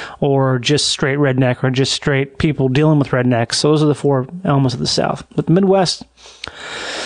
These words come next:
there's a w-, I mean, people get New York, too. They get the fucking Bo-, they get Boston. They get the fucking New York, dude. S-, scooper, scoop, poopy, sneepy, s-, sneepy, cleepa deepoo. Yeah, they get that shit, you know.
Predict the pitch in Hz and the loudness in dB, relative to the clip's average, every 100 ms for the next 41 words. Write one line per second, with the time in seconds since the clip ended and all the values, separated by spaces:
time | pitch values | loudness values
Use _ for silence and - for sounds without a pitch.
0 | - - _ - 262 190 160 - - - | -12 -18 _ -4 -2 2 2 0 -2 0
1 | 220 214 262 185 170 185 170 170 139 151 | 2 2 2 0 2 2 4 4 2 2
2 | 139 135 165 160 - 156 143 127 151 147 | 2 2 -2 -2 -2 0 2 2 0 0
3 | 185 175 147 135 156 151 - 165 156 170 | 0 0 0 0 2 0 0 2 2 0
4 | - 196 180 180 220 226 220 160 220 214 | -2 -4 0 2 4 4 4 2 0 2
5 | 202 165 - 254 170 - - 269 240 254 | 2 0 -4 -6 -4 -4 0 0 2 2
6 | 240 226 - 277 254 180 214 170 262 220 | 2 0 0 0 0 0 -2 0 0 2
7 | 233 220 - 247 240 196 208 180 - - | 2 2 0 0 0 0 0 -2 -4 -4
8 | - 262 247 - 247 226 - - 247 233 | 0 0 0 2 2 2 -2 -2 0 2
9 | 208 190 226 196 170 185 160 151 175 175 | 0 2 2 2 2 2 2 2 0 0
10 | 180 180 160 156 135 - 156 - 165 156 | 0 -2 0 0 0 -2 -2 -2 0 2
11 | 143 | 0